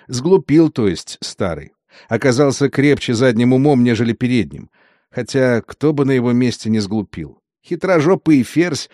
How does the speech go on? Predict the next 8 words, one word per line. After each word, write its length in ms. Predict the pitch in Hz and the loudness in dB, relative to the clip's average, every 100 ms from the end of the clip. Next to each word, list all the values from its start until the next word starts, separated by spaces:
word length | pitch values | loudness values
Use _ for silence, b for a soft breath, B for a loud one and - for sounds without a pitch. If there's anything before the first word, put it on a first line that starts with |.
| b b | b b
завладел, 640 | 107 139 135 139 127 175 | -2 0 2 2 2 0
так 160 | 143 147 | 0 -6
сказать, 480 | - 147 143 135 - _ | -4 0 0 0 -6 _
стратегической 1080 | - - 151 123 143 127 156 143 131 - 143 | -12 -2 0 0 -2 -2 -6 -6 -6 -2 -2
инициативой, 920 | 139 139 131 - 135 127 160 131 90 - b b | 0 -2 0 0 0 0 0 0 0 -6 b b
совершив 680 | - 123 120 113 - 127 - | -8 -4 -2 -4 -4 -6 -4
первый 320 | - 123 110 | 0 2 2
ход, 420 | 101 - 80 - | -2 -6 -10 -14